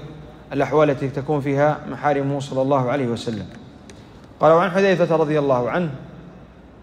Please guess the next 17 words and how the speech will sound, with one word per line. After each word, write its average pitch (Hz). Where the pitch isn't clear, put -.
يعني 113
حذيفة 131
بن 123
اليمان، 127
قال: 143
"صليت 165
مع 147
النبي 147
صلى 139
الله 143
عليه 131
وسلم 147
ذات 147
ليلة 139
فافتتح، 160
فافتتح 170
البقرة 147